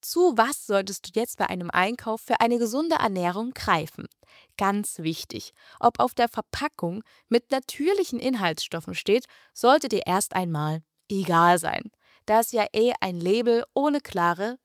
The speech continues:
Regelungen ist. Greife in erster Linie zu Lebensmitteln wie frischem Gemüse, Obst, Vollkornprodukten und Hülsenfrüchten. Sie bieten dir eine hohe und gute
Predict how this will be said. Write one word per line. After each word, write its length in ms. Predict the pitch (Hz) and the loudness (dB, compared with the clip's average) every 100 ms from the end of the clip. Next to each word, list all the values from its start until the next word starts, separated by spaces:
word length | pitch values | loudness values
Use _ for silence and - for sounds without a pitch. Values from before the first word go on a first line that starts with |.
| _ - | _ -4
Regelungen 560 | 190 185 165 156 151 | -2 0 -2 -4 -6
ist. 380 | - 170 - - _ _ - - - | -8 -10 -12 -20 _ _ -20 -20 -14
Greife 480 | - 214 339 - 208 | 0 2 2 0 -6
in 80 | |
erster 380 | - 196 247 214 | 0 0 0 -4
Linie 300 | 202 190 190 | -4 -6 -10
zu 140 | - 175 | -12 -4
Lebensmitteln 680 | 202 262 262 220 214 202 175 | -2 -2 -4 -6 -6 -8 -8
wie 80 | |
frischem 420 | 165 - 208 190 160 | -12 -6 -6 -4 -6
Gemüse, 640 | 160 196 240 214 214 226 _ _ - | -2 0 0 0 -4 -6 _ _ 2
Obst, 360 | 302 302 - - - - | 2 2 -10 -16 -20 -20
Vollkornprodukten 1300 | - - 269 302 254 233 - 202 180 - _ 208 285 | -8 0 0 0 -6 -6 -2 -2 -2 -6 _ -12 -6
und 260 | 285 - | -6 -2
Hülsenfrüchten. 920 | 254 269 247 156 - - - - - - _ _ - - | 2 2 2 -6 -12 -12 -12 -14 -16 -16 _ _ -20 -16
Sie 160 | - 233 | -8 -2
bieten 300 | 302 - 254 | 0 0 -2
dir 160 | 220 | 0
eine 240 | 180 175 160 | 0 -2 2
hohe 320 | 240 339 302 | 6 6 4
und 160 | 220 | -2
gute 380 | - - - 220 | -4 -6 -6 -8